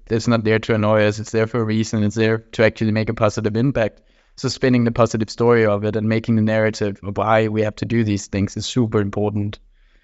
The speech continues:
So, so for sure, it's something that we have to do.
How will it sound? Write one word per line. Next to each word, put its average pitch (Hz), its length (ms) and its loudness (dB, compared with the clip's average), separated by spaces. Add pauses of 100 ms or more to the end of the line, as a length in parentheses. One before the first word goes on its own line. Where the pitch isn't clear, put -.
(100)
So, 104 260 2
so 101 180 -4
for 107 120 -6
sure, 113 300 2
it's 113 120 -2
something 110 280 -2
that 104 80 0
we 104 80 0
have 101 160 0
to - 120 -12
do. 107 300 -4